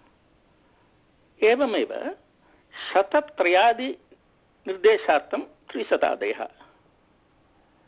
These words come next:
शिष्यः, "का व्युत्पत्तिः उच्यते अत्र?" आचार्यः,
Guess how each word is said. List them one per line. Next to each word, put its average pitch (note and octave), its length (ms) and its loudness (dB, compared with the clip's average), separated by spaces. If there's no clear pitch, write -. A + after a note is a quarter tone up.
शिष्यः, - 420 -4
"का G3+ 160 4
व्युत्पत्तिः F#3+ 720 -4
उच्यते F3+ 340 -4
अत्र?" - 360 -6
आचार्यः, C#3 500 -2